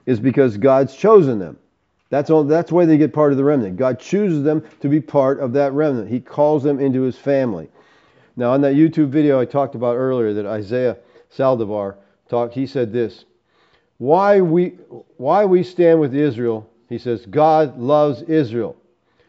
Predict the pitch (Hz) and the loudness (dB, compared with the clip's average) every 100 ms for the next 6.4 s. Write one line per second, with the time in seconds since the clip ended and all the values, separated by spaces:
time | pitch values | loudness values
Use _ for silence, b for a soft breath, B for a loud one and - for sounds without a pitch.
0 | _ _ - 135 165 165 151 139 151 165 | _ _ -2 2 2 2 -2 -2 -2 0
1 | 202 165 123 165 156 139 135 135 120 - | 0 0 4 4 6 2 0 -2 -4 -2
2 | 180 175 170 151 156 147 131 110 123 123 | -2 0 0 2 2 2 -2 -4 -2 -2
3 | 123 143 151 151 147 113 110 104 101 _ | 0 -2 -2 -4 -4 -6 -12 -12 -16 _
4 | _ _ - 127 - - 131 120 131 127 | _ _ -10 -10 -10 -2 0 0 -4 -4
5 | 151 110 95 - 127 - 127 117 117 139 | -4 -4 -10 -10 -10 -8 -10 -4 -2 0
6 | 170 113 101 - | -2 -2 -10 -12